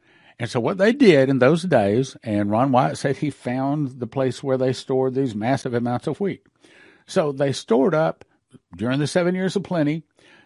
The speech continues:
twenty percent, not ten percent, but twenty percent what came in, they brought it all in. They were commanded to bring it all in. During the seven years of famine, that wheat fed the world. That wheat, not rice,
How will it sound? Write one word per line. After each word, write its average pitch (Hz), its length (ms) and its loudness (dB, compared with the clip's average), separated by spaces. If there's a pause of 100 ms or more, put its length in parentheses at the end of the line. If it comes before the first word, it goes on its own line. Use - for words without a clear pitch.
(140)
twenty 202 360 -2
percent, 165 640 -4
not 127 240 -6
ten 147 160 -4
percent, 160 320 -6
but 123 140 -8
twenty 202 260 -2
percent 147 380 -2
what 139 180 -4
came 143 220 -2
in, 127 160 0
they 113 80 -2
brought 123 320 0
it 131 100 -2
all 131 180 0
in. 117 140 -4
They 113 80 -4
were 135 80 -8
commanded 180 400 -2
to 113 60 -14
bring 127 160 -6
it 135 80 -2
all 175 240 0
in. 262 280 -2 (720)
During 202 280 0
the 185 120 2
seven 165 400 0
years 147 480 -4
of 117 160 -6
famine, 110 560 -4 (360)
that 151 420 -2
wheat 165 380 -2 (360)
fed 143 500 0
the 131 120 0
world. 113 420 -2 (160)
That 143 380 -4
wheat, - 340 2 (380)
not 107 200 -6
rice, 131 480 0